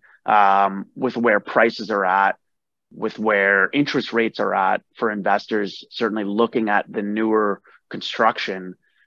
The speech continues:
uh, is, is more of interest because of the, you know, kind of that lack of rent, you know, kind of those laws around rent control for twenty eighteen or newer, um, you know, not having to worry about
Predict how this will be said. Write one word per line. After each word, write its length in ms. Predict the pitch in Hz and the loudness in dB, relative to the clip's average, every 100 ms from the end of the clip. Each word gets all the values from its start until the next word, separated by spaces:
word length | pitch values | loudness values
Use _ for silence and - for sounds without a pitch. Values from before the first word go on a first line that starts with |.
| _ | _
uh, 360 | 95 92 92 92 - - | -4 2 2 2 0 -2
is, 720 | 123 120 117 107 95 - - _ _ _ _ _ - - - | 0 2 0 -4 -8 -18 -20 _ _ _ _ _ -20 -10 0
is 200 | 131 104 | 2 4
more 320 | 117 127 135 | 4 6 6
of 120 | 113 | 6
interest 420 | 131 123 123 110 | 2 2 0 -2
because 340 | 110 - 113 110 | -8 -2 -2 -2
of 140 | 95 | -2
the, 380 | 101 101 101 - _ _ - | 0 0 0 -4 _ _ -8
you 80 | |
know, 80 | 107 | -6
kind 140 | - 107 | -4 -2
of 60 | |
that 240 | 98 95 - _ _ _ _ - | 4 4 2 _ _ _ _ -2
lack 260 | 110 113 | 2 2
of 120 | 110 | 0
rent, 180 | 104 104 - _ | -4 -4 -8 _
you 60 | 113 | -8
know, 100 | 92 | -6
kind 160 | - | -4
of 80 | 113 | -2
those 160 | 107 95 | -2 0
laws 400 | 104 104 104 104 | 4 6 6 2
around 260 | 98 98 | -2 0
rent 200 | 104 113 | 0 -2
control 500 | 120 113 113 113 117 | -4 -4 0 2 2
for 120 | - | -2
twenty 240 | 104 117 104 | -10 -6 -6
eighteen 260 | 101 120 | -6 -6
or 60 | 98 | -4
newer, 420 | 104 139 127 117 - - - _ | 2 4 4 2 -6 -20 -20 _
um, 380 | 98 95 95 95 | -4 0 0 0
you 60 | 101 | -6
know, 100 | 98 | 0
not 260 | 107 98 | 2 2
having 280 | - 208 202 | 2 -2 -2
to 80 | 107 | -6
worry 280 | 98 101 104 | -2 -2 -2
about 400 | 175 95 95 | -2 -2 -2